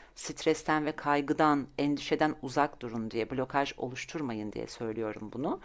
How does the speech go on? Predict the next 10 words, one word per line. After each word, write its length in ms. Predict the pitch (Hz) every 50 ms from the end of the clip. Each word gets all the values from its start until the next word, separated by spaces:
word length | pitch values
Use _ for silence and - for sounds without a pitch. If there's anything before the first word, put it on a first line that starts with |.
| - - - - - - -
Çünkü 280 | - 247 240 226 -
aklınızda 680 | - - 147 - - - 165 170 165 160 - 170 180 185
kişi 380 | - - - - - 131 131 135 - - - - - - -
artık 360 | - 185 185 180 - - -
o 100 | 160 156
kurnaz 360 | - - 160 156 160 180 170
enerjilerden 760 | 170 156 143 131 123 123 123 - 127 120 120 117 117 113 113 117
çıkması 500 | - - - - 127 123 - - - 160
için 420 | 139 - - - 123 110 107 - - - - - _ _
gerçekten, 680 | - 147 156 175 170 - 135 127 - - 117 110 113 -